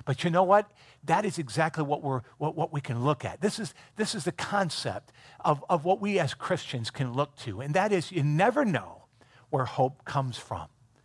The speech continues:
You never know where God can come through and do something miraculous for you and me.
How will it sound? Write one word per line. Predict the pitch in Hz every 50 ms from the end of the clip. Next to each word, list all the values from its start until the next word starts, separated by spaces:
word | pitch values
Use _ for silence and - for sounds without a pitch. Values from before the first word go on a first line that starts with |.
| _ _ - - - -
You | - 180 160
never | 175 175 175 208 262 233 254 277
know | 240 196 170 151 139 123 117 107 104 101 - - - - -
where | - 147 160 175 196 202 202
God | 143 123 - 170 156 175 180 180 -
can | - - 147 139
come | - - - 143 131
through | 123 - - 147 135 117 107
and | 101 98 98
do | - 139 143
something | 131 - - 123 113 - 127 117
miraculous | 107 107 110 110 113 113 117 113 - - 104 92 92 -
for | - - - 107
you | 98 98 98 98
and | 95 90 87
me. | 92 90 82 80